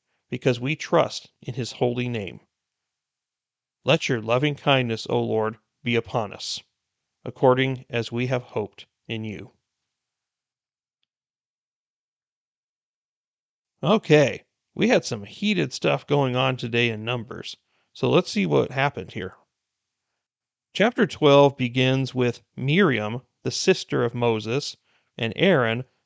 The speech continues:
the brother of Moses, going to him and accusing him of something.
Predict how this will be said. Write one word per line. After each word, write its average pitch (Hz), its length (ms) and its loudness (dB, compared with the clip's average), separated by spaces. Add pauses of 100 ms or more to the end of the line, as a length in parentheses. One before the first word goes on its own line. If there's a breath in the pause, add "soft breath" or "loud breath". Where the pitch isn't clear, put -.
the 113 80 -4
brother 139 400 2
of 107 100 -6
Moses, 110 560 -6 (440)
going 165 280 6
to 240 300 0
him 127 360 0 (300)
and 147 140 2
accusing 165 640 0
him 117 180 -4
of 107 140 -6
something. - 420 -10